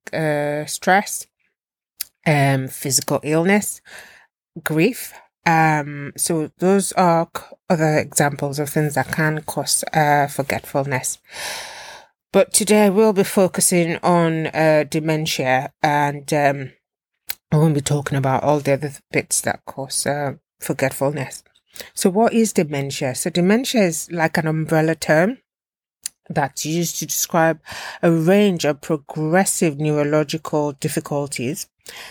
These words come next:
that affect the brain. There are several subtypes of dementia, but the, the most common are Alzheimer's, um, vascular dementia, dementia with Lewy bodies, frontotemporal dementia,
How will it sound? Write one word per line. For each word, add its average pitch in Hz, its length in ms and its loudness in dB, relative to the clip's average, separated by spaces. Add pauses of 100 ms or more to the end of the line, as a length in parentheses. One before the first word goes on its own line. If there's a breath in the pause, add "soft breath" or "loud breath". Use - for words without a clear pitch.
(240 loud breath)
that 151 140 4
affect 151 640 -4
the 147 80 -2
brain. 127 460 -2 (320)
There 151 180 2
are 143 80 -2
several 175 680 0
subtypes 143 600 -4
of 135 100 -8
dementia, 139 680 -6 (960)
but 165 160 0
the, 139 280 2 (360 loud breath)
the 160 80 4
most 196 480 4
common 151 440 0
are 147 220 2
Alzheimer's, 147 920 0 (160)
um, 143 640 2
vascular 139 500 0
dementia, 147 600 -2 (120)
dementia 156 520 0
with 151 160 0
Lewy 156 360 0
bodies, 262 440 -2 (420 loud breath)
frontotemporal 170 840 0
dementia, 143 680 -2